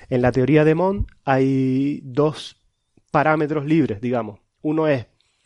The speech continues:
a qué aceleración, o sea, a qué fuerza de la gravedad necesito modificar las leyes de Newton para explicar las curvas de rotación.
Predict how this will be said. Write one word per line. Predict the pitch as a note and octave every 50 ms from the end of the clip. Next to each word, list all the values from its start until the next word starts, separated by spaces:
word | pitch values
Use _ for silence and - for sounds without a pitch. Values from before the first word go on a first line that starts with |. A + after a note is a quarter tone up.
| _ _ _ _ _ _ _ _ -
a | C3+ C3+
qué | - D3+ D#3 E3
aceleración, | E3 C#3+ - - E3 D#3 D#3 D3+ D3 B2 - F#3 F3 D3
o | B2+ A#2+
sea, | - D#3 B2+ A#2
a |
qué | - - C#3
fuerza | - - - E3 D#3+ E3 D#3 - - D#3
de | D3 C#3+
la | D3 D3
gravedad | C#3 C#3+ C#3+ C#3 C#3 C#3+ D3+ D#3+ D3 B2
necesito | A#2 A#2 G#2+ - A#2+ - D3+ D3+ C3 D3+ C#3+
modificar | C#3 C3+ C3+ C3 - C#3+ C3 D3+ D3+ C#3+
las | C3 A2+ G#2+ A2
leyes | B2 B2+ B2+ B2+
de | B2 B2+
Newton | C3 C#3+ D#3 D#3 C#3 B2+ A2+ A#2 - _ _ _ _ _ _ _ _ _
para | _ - G#2+ A2
explicar | A2+ - - B2 A2+ C3+ C3
las | B2+ A#2
curvas | - B2 A#2 B2 A#2
de | C3
rotación. | C3+ C#3+ D3+ D3+ - - G#3+ C#4 -